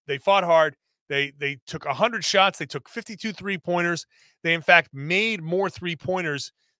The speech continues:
than the Celtics, even though the Celtics shot a little bit better. The Celtics didn't shoot particularly great. Uh, they made as many field goals as the Celtics. It's just Boston ended up drawing more, more fouls,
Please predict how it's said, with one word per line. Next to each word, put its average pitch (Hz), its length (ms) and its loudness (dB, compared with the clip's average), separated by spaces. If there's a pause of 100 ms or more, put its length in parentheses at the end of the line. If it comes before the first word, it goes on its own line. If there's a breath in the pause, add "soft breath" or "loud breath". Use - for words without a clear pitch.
than 151 160 -4
the 135 40 -8
Celtics, 170 460 0
even 156 160 -6
though 151 100 -2
the 139 80 -4
Celtics 151 420 -2
shot 147 360 2
a 135 80 -4
little 165 260 -2
bit 147 200 -2
better. 147 340 4 (400)
The 147 60 -12
Celtics 254 320 4
didn't 185 160 -6
shoot 190 260 -4
particularly 147 460 -8
great. 131 340 0 (960)
Uh, 139 180 4
they 147 160 0
made 160 260 0
as 151 220 0
many 170 220 -2
field 202 320 -4
goals 147 240 2
as 131 200 -6
the 123 80 -14
Celtics. 127 440 -8 (320 soft breath)
It's 196 120 -4
just 214 200 -6
Boston 196 340 4
ended 180 160 -2
up 139 140 -6
drawing 151 340 0
more, 135 200 0 (180)
more 156 240 0
fouls, 139 560 2